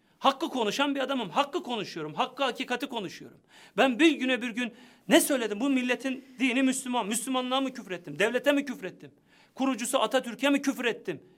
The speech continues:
Cumhuriyete mi küfür ettim? Kime küfür ettim ya? Bu kadar namussuz var. Toplumdan bir haber. Bu milletin, efendime söyleyeyim, e, ekmeğiyle bir yerlere gelmiş, hüsnü zanıyla, teveccühüyle bir yerlere gelmiş.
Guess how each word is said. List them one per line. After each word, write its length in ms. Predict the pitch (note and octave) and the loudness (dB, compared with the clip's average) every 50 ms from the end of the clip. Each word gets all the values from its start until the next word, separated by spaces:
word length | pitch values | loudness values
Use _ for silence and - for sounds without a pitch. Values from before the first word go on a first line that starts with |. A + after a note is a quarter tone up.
| _ _ | _ _
Cumhuriyete 500 | - F#3 C#4 C4+ C4 C4 B3+ B3+ C4+ D4 | 2 4 4 6 6 6 4 4 4 4
mi 120 | D4 C#4 C#4+ | 2 0 0
küfür 220 | C4+ G#3+ A3 G#3 | -4 -6 -6 -6
ettim? 300 | F#3+ F3 - - D#3+ C3 _ _ _ _ - | -6 -8 -10 -14 -20 -20 _ _ _ _ 0
Kime 240 | - C4 D#4+ E4 D#4+ | 4 4 4 4 4
küfür 200 | D#4+ C4+ D4+ D4 | 0 -2 -2 -2
ettim 280 | C#4 C#4+ - C4+ B3+ | -4 -4 -4 -6 -6
ya? 120 | B3+ B3 - - - _ _ _ _ - _ _ _ _ _ _ _ _ _ _ - | -6 -8 -12 -16 -20 _ _ _ _ -20 _ _ _ _ _ _ _ _ _ _ 4
Bu 120 | F4 F#4 | 4 4
kadar 320 | - B3+ A#3 A#3+ D4 C#4+ D4 | 4 4 6 6 8 8 8
namussuz 520 | D4 D4 D4+ D#4 D#4 D#4 - E4 C#4 A#3+ G#3 | 8 8 8 8 4 0 -2 -6 -6 -8 -10
var. 120 | D3 - - _ _ _ _ _ - | -12 -12 -16 _ _ _ _ _ 0
Toplumdan 580 | - D4 D4 D4 C4+ B3+ B3 B3 C#4 C#4+ C4 B3 | 2 2 2 2 0 -2 2 2 2 2 2 0
bir 80 | C#4 | -2
haber. 340 | A3 A#3+ A#3+ A#3+ A#3+ G3+ - - _ _ _ _ _ _ _ _ _ _ _ _ _ - | -2 -2 -4 -4 -6 -10 -12 -16 _ _ _ _ _ _ _ _ _ _ _ _ _ 6
Bu 100 | D4 F4 | 8 8
milletin, 520 | D#4+ C#4+ C4 C4 B3+ C4 C4+ C4 B3 - - - - - _ - | 8 6 6 4 2 2 0 -4 -4 -4 -10 -18 -20 -20 _ -2
efendime 500 | A#3 A3+ - C4 C4 B3+ B3+ B3 A#3+ A#3 | -2 0 2 0 0 0 0 -2 -2 -4
söyleyeyim, 460 | A#3 - C4 B3 B3 A3+ A#3+ A#3+ A#3 - - - - - _ _ | -4 -4 -4 -2 -2 -2 -2 -4 -4 -8 -14 -20 -20 -20 _ _
e, 100 | - A3 A3+ A3 G#3+ G#3+ - - | -6 -4 -4 -4 -4 -6 0 4
ekmeğiyle 640 | - C4 C4 - B3+ B3+ C4 C4+ C#4+ C#4+ B3+ A#3+ - | 4 4 4 4 2 4 4 4 4 4 2 2 2
bir 60 | C4 | 4
yerlere 360 | C#4+ C4+ B3 B3 A#3+ B3 C4+ C#4 | 4 4 2 2 0 0 0 0
gelmiş, 500 | A#3 A3+ G3+ G#3 A#3 B3 - - - _ _ _ _ - | 0 -2 -4 -4 -6 -10 -14 -16 -20 _ _ _ _ -8
hüsnü 260 | A#3+ G#3+ - - C4 A3 | -8 -6 -2 -2 -2 0
zanıyla, 460 | G#3+ A#3+ A#3 A#3+ B3+ C4 A#3+ A3+ - | 0 0 0 0 0 -2 -2 -2 -4
teveccühüyle 520 | - A#3+ A#3 A#3 G3 G#3 A#3+ A3 G#3 F#3+ | -4 -4 -4 -4 -4 -4 -4 -4 -4 -4
bir 60 | B3 | -2
yerlere 300 | B3 A3+ A3 A3 A3 B3 | -4 -4 -4 -4 -4 -4
gelmiş. 340 | A3+ G#3+ G3+ G#3+ A#3 - - | -4 -6 -6 -8 -10 -14 -16